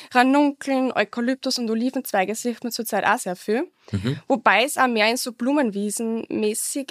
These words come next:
Speaker 1: auch mittlerweile geht bei der Hochzeitsdekoration, muss aber natürlich auch zur Location passen.
Speaker 2: Mhm.
Speaker 1: Und was grad jetzt zweitausendfünfundzwanzig sehr zum Sehen ist, sind so extravagante Blumen wie Anturien oder Orchideen.
Speaker 2: Oh,
Speaker 1: Also die
Speaker 2: krass.
Speaker 1: liegen zurzeit auch sehr im Trend. Also das ist ein bisschen,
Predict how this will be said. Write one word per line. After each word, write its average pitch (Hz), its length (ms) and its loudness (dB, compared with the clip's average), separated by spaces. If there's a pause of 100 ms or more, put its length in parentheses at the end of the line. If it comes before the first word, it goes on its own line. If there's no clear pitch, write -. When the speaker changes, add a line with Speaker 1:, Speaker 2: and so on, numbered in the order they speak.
(100)
Speaker 1:
auch 202 240 4
mittlerweile 196 600 -2
geht 220 260 -4
bei 226 100 -2
der 226 140 -4
Hochzeitsdekoration, 254 1000 -4
muss 285 200 4
aber 254 140 2
natürlich 226 300 -4
auch 190 60 0
zur 202 140 -8
Location 196 440 -4
passen. 226 340 -2 (260)
Speaker 2:
Mhm. 110 380 -6
Speaker 1:
Und 254 280 4
was 220 360 4
grad 240 340 4
jetzt 220 300 0
zweitausendfünfundzwanzig 220 960 0
sehr 180 240 0
zum 202 220 -6
Sehen 202 320 -2
ist, 226 240 -2
sind 196 180 -2
so - 80 -6
extravagante 202 800 0
Blumen 233 420 -2
wie 208 120 -2
Anturien 226 760 -2
oder 208 260 -2
Orchideen. 214 720 -2 (360)
Speaker 2:
Oh, 120 80 2
Speaker 1:
Also 214 120 2
die 220 120 0
Speaker 2:
krass. 208 80 0
Speaker 1:
liegen 214 180 0
zurzeit 196 380 -4
auch - 140 -4
sehr 180 360 -2
im 180 140 -6
Trend. 180 460 -6
Also 202 280 -4
das 196 360 -2
ist - 120 -12
ein 208 100 -8
bisschen, 220 320 -8